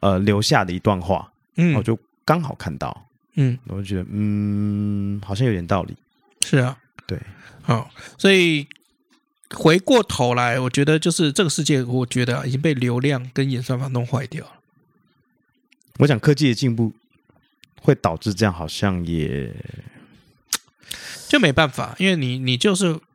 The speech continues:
Speaker 2: 就是它有点像骇客，骇客任务。
Speaker 1: 嗯。
Speaker 2: 我们现在拿的这个手机，已经，这个手机后面就是 Matrix。
Speaker 1: 嗯。
Speaker 2: 然后我们就是被这个东西控制。
Speaker 1: 嗯。
Speaker 2: 嘿，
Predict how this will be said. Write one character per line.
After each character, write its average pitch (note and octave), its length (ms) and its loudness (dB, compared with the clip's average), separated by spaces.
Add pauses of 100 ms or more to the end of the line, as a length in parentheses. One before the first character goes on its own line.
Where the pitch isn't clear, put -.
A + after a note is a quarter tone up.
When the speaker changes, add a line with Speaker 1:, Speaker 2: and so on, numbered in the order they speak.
(400)
Speaker 2:
就 A#3 100 4
是 G#3+ 100 2
它 - 180 2
有 C#4+ 80 4
点 D#3 120 4
像 D#3+ 160 0
骇 D3 140 2
客， D#3 220 -4
骇 D#3 180 0
客 D3 100 4
任 C3 180 0
务。 B2 80 -6 (300)
Speaker 1:
嗯。 E2+ 360 -4
Speaker 2:
我 C#3 100 2
们 E3+ 100 4
现 A#3+ 160 2
在 F3 60 0 (120)
拿 C3+ 140 2
的 D#3 80 2
这 F3+ 80 0
个 D#3+ 80 2
手 B2+ 200 -2
机， C3 180 -4
已 D3 220 0
经， E3 340 0
这 F#3+ 80 -2
个 E3 60 2
手 B2+ 160 0
机 C#3 100 2
后 D#3 80 2
面 C#3+ 140 0
就 C3+ 80 0
是 B2 100 -2
Matrix。 B2 580 -6 (260)
Speaker 1:
嗯。 F#2 360 -2
Speaker 2:
然 B2 120 4
后 C3+ 60 4
我 C3 60 -2
们 A#2+ 80 -4
就 C3 120 0
是 B2+ 80 -2
被 C#3 140 2
这 B2+ 80 -2
个 A#2+ 80 0
东 A#2 120 -2
西 A#2 100 -2
控 B2 220 0
制。 - 200 -8 (260)
Speaker 1:
嗯。 E2 280 -2 (240)
Speaker 2:
嘿， C#3 180 -6